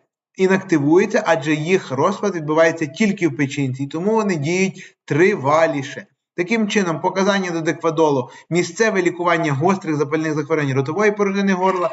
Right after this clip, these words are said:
гінгівіт, виразковий та автозний стоматит, тонзиліт, ларингіт і фарингіт. При наявності неприємного запаху з рота можна застосовувати в випадку змішаної інфекції як допоміжний засіб при лікуванні тонзилітів і рекомендується для застосування у післяопераційний період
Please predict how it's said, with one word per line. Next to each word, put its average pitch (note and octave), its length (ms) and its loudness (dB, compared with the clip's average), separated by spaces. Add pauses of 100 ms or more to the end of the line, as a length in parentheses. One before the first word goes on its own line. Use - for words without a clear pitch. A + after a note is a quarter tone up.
(280)
гінгівіт, F#3+ 540 0
виразковий G3 540 0
та G3 120 -2
автозний F#3+ 360 0
стоматит, F3 540 -4
тонзиліт, F3+ 560 0 (240)
ларингіт F3 540 2 (160)
і E3+ 100 -6
фарингіт. D#3 800 -4
При G#3+ 180 6
наявності F#3+ 680 0 (220)
неприємного E3+ 880 0
запаху F3 400 0
з E3 40 -2
рота F3 460 0 (180)
можна G3+ 300 2
застосовувати F#3+ 380 -2
в F#3 40 2
випадку F#3 340 0
змішаної F#3+ 540 -2
інфекції F3 500 -4
як F3+ 140 -2
допоміжний F3+ 580 -2
засіб D#3+ 320 -2
при D#3 140 -8
лікуванні D#3 520 0 (240)
тонзилітів E3+ 720 0 (300)
і B3 140 2
рекомендується G#3 680 0
для F3 160 0
застосування F#3 600 -4
у G3 120 -6
післяопераційний F3+ 960 0
період A#3 380 0